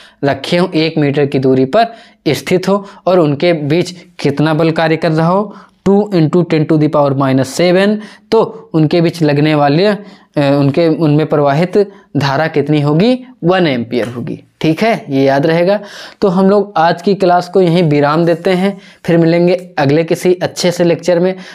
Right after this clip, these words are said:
अगला हम पढ़ेंगे एम्पियर का लूप नियम, मोस्ट इंपॉर्टेंट है, बोर्ड में कई बार पूछा गया है, ये भी पूछा जाता रहता है, तो इन चीज़ों को हम लोग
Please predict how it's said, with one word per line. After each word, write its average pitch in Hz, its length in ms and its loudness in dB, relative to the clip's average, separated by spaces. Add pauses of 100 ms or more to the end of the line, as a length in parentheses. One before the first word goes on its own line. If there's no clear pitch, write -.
अगला 151 260 2
हम 160 80 -2
पढ़ेंगे 165 440 0
एम्पियर 143 380 0
का 214 240 -2 (320)
लूप 156 320 0
नियम, 120 260 0 (520)
मोस्ट 165 280 0
इंपॉर्टेंट 170 540 0
है, 180 80 0
बोर्ड 139 260 0
में 143 100 0
कई 139 180 0
बार 156 180 2
पूछा 165 300 -2
गया 175 220 4
है, 175 140 -4 (360)
ये 185 120 4
भी 196 120 2
पूछा 185 320 0
जाता 175 280 0
रहता 170 260 0
है, 180 60 2
तो 180 140 -2
इन 160 260 0
चीज़ों 160 300 2
को 160 120 -2
हम 147 180 0
लोग 214 300 2